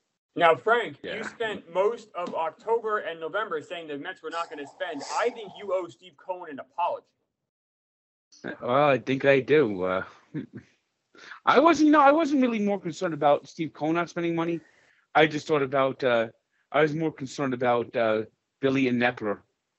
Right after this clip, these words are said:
Speaker 1: You
Speaker 2: Just
Speaker 1: said they were gonna
Speaker 2: go
Speaker 1: have Craig Kimbrel be the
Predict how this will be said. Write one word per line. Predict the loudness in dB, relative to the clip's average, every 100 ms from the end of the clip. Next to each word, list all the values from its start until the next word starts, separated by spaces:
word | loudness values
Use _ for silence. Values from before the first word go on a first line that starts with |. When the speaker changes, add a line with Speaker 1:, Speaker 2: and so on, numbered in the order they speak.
| _ _
Speaker 1:
You | 2 2 2
Speaker 2:
Just | 2
Speaker 1:
said | 4 4
they | 2
were | 0
gonna | 4
Speaker 2:
go | 4
Speaker 1:
have | 4 -2 -8
Craig | -2 2 2 0
Kimbrel | -6 -6 0 -2 -2
be | -8 -14 -16
the | -20 -18 -14 -14